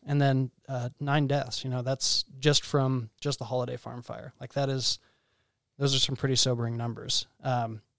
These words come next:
it was officially unknown how it started, but they suspected that it was a power line,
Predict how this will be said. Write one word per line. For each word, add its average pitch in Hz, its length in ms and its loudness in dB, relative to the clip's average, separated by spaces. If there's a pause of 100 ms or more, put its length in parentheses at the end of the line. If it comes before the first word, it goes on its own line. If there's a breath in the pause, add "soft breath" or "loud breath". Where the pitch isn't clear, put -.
(120)
it 147 140 2
was 139 520 6 (420)
officially 160 560 4
unknown 139 540 0
how 127 180 0
it 127 80 -4
started, 135 460 0
but 120 120 -4
they 131 120 0
suspected 127 640 2
that 123 120 -2
it 127 60 -2
was 120 100 -2
a 113 40 -8
power 127 300 2
line, 123 320 -2